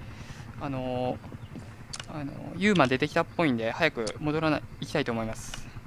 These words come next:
さあ、残り三十秒で白木の高地のユーマが出てくる。いやー、ボス久しぶりだな。あー、これちょっとね、物にしないといけない、マジで。あー、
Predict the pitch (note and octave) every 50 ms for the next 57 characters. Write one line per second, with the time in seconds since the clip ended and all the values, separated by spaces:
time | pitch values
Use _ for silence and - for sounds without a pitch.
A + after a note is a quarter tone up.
0 | - - - - - - - - - - - - - G#3+ G#3 E3+ C#3 C#3+ - -
1 | E3 E3+ F3+ - - A3 A3 G#3+ A3+ A3+ G#3+ - - G#3+ G#3+ A3 A3 A3 G#3+ A#3+
2 | A3+ A3 A3 F#3+ F#3+ F3+ E3 D#3 D3 C#3+ C#3+ C#3+ - - F3 E3+ F#3 F#3+ - -
3 | G3 G3 G3 F#3+ - - G3 F#3 F#3 E3 - - - E3 D#3+ D#3 D#3 E3 E3 D#3
4 | D3 D3+ D3+ D3+ C#3+ B2+ B2 A#2+ A#2+ - C3 - C3+ B2+ B2 A#2+ - - - -
5 | - - - - - - - - F#3+ F#3+ F3+ F3+ F3+ F3 F3+ F3+ F3 D#3 F3+ A3+
6 | B3 - - G3 F3 - - - B3 - - C4+ A#3+ C4 B3 A#3+ A3 G3 F#3 F3
7 | E3 D3 - - - - - - - - E3+ D#3+ D#3 - - A#3 B3 - A#3+ A3+
8 | G#3 E3 D#3 D#3+ F#3 G#3+ A#3+ B3 B3+ B3 B3 A#3 - A#3+ A#3 A3+ G#3 E3 C#3 C3+
9 | - C3+ C3+ C3 B2+ B2+ B2+ B2 B2 B2 A#2+ A#2 A#2 - - - - - - -
10 | - - - - - - - - - - C#3 C3+ B2+ B2+ B2+ B2 A#2+ A#2 -